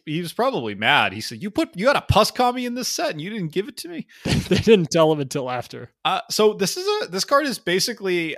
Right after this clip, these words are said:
Speaker 1: a Black Hill Giant stapled to Seal of Doom. Um, Seal of Doom being two and a B,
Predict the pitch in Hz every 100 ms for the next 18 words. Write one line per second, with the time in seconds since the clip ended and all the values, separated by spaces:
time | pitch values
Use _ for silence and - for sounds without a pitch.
0 | - 143 139 147 170 - 156 127 127 127
1 | 135 _ _ _ _ - - 156 156 156
2 | 175 165 151 151 - 147 143 127 107 113
3 | 98 90 110 _ _ 127 113 110 - 147
4 | 139 110 127 123 120 113 104 139 127 117
5 | 113 110 110 107